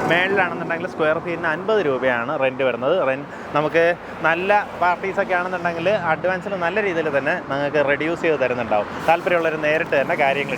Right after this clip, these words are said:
ഡീൽ ചെയ്തു. ആ, പിന്നെ ഞാൻ ഒരു കാര്യം പറയാൻ പറ്റും, നമുക്ക് ഇതിനകത്ത് എല്ലാം തന്നെ ബ്രാൻഡഡ് ആയിട്ടുള്ള മെറ്റീരിയൽസാണ് ഉപയോഗപ്പെടുത്തിയിട്ടുള്ളത്. താഴെ തന്നെ ടൈൽസ് ഒക്കെ നോക്കുകയാണെന്നുണ്ടെങ്കിൽ കജേറിയുടെ ടൈലും വയറിങ്ങും എല്ലാം തന്നെ പ്രോപ്പറായിട്ട് ചെയ്തിട്ടുണ്ട്.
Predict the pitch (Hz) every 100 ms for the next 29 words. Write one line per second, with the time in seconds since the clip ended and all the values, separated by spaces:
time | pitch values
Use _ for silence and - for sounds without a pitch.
0 | 117 113 107 104 - - 165 175 185 180
1 | 185 202 156 143 131 127 117 123 151 190
2 | 185 185 170 160 196 196 190 165 160 185
3 | 202 196 180 165 147 165 165 165 170 147
4 | 135 151 147 131 131 117 131 131 131 139
5 | 143 139 139 147 147 175 160 151 147 151
6 | 151 147 147 131 139 - - 151 151 165
7 | 165 160 147 139 131 156 135 135 147 151
8 | 139 143 165 151 147 139 139 139 147 139
9 | 135 123 123 117 107